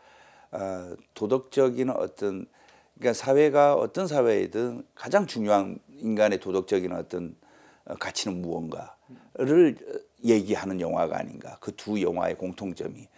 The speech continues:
그것에 관객들이 공감을 해-, 해주신 것 같아요. 예.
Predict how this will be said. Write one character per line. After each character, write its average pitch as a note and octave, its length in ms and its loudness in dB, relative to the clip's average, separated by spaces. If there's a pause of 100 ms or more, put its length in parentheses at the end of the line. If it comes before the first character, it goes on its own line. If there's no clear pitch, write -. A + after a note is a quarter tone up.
(200)
그것에 C#3+ 920 4
관객들이 G2 680 -4 (180)
공감을 G#2+ 600 0
해-, - 180 -16
해주신 F#2+ 420 -6
것 D2 120 -8
같아요. - 480 -16 (180)
예. - 260 -14